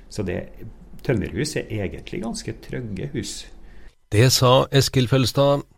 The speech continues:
Speaker 2: hytteansvarlig i Trondheims Turistforening. Vi har, eh, allerede nevnt Anette. Det er Anette Berglund, eh, som er vertinne på Stor-Erik Vold. Og hun starter i tjue tjueto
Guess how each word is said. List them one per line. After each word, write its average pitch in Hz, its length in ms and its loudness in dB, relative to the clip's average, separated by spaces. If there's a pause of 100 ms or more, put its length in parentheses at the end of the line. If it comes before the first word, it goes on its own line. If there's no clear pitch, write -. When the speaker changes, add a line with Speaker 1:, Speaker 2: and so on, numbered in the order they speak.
(140)
Speaker 2:
hytteansvarlig 120 680 4 (100)
i 113 180 4
Trondheims 98 600 2 (140)
Turistforening. 123 1120 4 (680)
Vi 165 120 8
har, 147 300 6
eh, 160 180 2
allerede 151 380 2
nevnt 139 480 0
Anette. - 580 0
Det 123 160 4
er 117 80 4
Anette 120 400 2
Berglund, 131 640 4 (100)
eh, 123 120 2
som 131 340 4
er 110 280 2
vertinne 110 520 2
på 101 240 -2 (100)
Stor-Erik 95 540 0
Vold. 107 180 2 (600)
Og 113 160 10
hun 110 260 6
starter - 560 4
i 107 220 8
tjue 101 440 4
tjueto 156 600 4